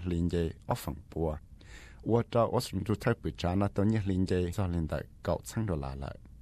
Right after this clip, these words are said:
Thế cũng mua cho cái bảo lòng rồi cho nhớ superannuation, nó cho nhớ khởi chơi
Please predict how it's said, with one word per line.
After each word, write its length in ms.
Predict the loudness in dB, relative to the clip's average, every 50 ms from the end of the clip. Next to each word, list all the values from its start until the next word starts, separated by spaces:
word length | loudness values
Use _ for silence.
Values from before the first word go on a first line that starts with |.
| -20 -20 -20 -20 -20 -20 -20 -20 -20 -20 -20 -20 -20 -20 -20 -20 -20 -4
Thế 140 | 0 2 4
cũng 200 | 6 6 8 8
mua 140 | 8 8 8
cho 120 | 6 4 4
cái 100 | 4 2 4 4
bảo 140 | 2 0 2 2
lòng 180 | 2 2 2
rồi 120 | 2 0 0 0
cho 80 | 0
nhớ 240 | 2 4 4 4 2
superannuation, 800 | 0 -2 -4 -6 -4 -4 -4 -2 0 0 -2 -2 -4 -4 -4 -4
nó 60 | -4 -2
cho 140 | -2 -2
nhớ 380 | 0 2 2 4 4 2 2 0 -2
khởi 180 | 0 0 0 0 0
chơi 260 | 0 0 0 0 0